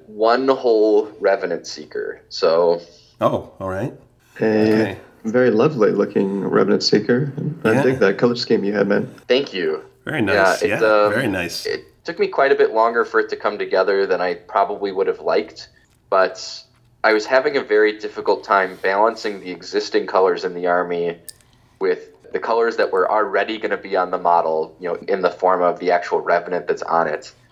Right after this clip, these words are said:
Speaker 2: Mm-hmm.
Speaker 1: and how that was going to compare and or contrast to what the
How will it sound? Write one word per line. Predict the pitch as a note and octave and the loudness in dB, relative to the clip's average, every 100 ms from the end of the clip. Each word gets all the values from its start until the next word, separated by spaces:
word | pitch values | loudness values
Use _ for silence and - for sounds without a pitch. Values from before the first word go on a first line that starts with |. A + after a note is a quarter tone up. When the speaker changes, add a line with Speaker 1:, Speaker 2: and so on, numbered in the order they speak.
| - | -4
Speaker 2:
Mm-hmm. | G#2+ G#2 F#2+ | -2 -2 0
Speaker 1:
and | F#2+ F2+ E2+ E2 D#2+ - _ _ _ _ _ - | 2 2 0 -6 -14 -20 _ _ _ _ _ -6
how | G#2 A2+ A2+ | 0 2 2
that | G#2 G#2 | 0 0
was | G#2+ - | -4 -6
going | - G2 G2 | -2 0 0
to | F#2+ G2+ F2 F2 E2+ E2 E2 - - _ _ | -4 -8 -6 -6 -6 -4 -6 -8 -20 _ _
compare | - G2+ - B2 A#2+ G#2+ | -4 -2 0 -2 0 -2
and | A2 G#2+ | -2 -2
or | - G2+ G2+ | -2 0 0
contrast | F#2 G2 - F#2+ F#2 F2+ - - - | -2 -8 -4 -2 0 -2 -6 -18 -20
to | - F#2+ F2+ E2+ D#2+ D#2 _ _ _ - | -10 -8 -6 -8 -10 -14 _ _ _ -14
what | - G2 G2 | 2 2 2
the | F#2+ F2 E2 | -8 -10 -12